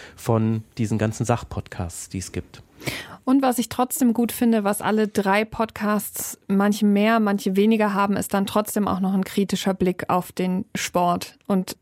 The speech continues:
Speaker 2: vieles im Sport oder in der Sportberichterstattung ist ähnlich auch in der Musikberichterstattung, ist dann doch immer häufig
Speaker 1: Mhm.
Speaker 2: sehr fanig und sehr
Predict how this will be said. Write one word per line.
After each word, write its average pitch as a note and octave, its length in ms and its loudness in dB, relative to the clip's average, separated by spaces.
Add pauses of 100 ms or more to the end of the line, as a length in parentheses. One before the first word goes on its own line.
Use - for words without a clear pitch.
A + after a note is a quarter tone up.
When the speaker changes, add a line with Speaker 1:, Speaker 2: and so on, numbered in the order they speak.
Speaker 2:
vieles A#3+ 380 2
im G#3+ 240 2
Sport G3+ 540 0
oder F#3+ 200 0
in F#3+ 60 2
der G3 120 2
Sportberichterstattung G3 1000 0 (200)
ist - 120 -2
ähnlich A3+ 320 2
auch G3 160 0
in G3+ 60 0
der F#3 80 2
Musikberichterstattung, G3 1080 0
ist - 200 -4
dann G3 100 2
doch F#3+ 160 0
immer G3 220 -2
häufig G3 340 2
Speaker 1:
Mhm. - 40 -10
Speaker 2:
sehr F#3+ 260 2 (260)
fanig A3+ 600 2
und G3+ 180 0
sehr F#3 460 2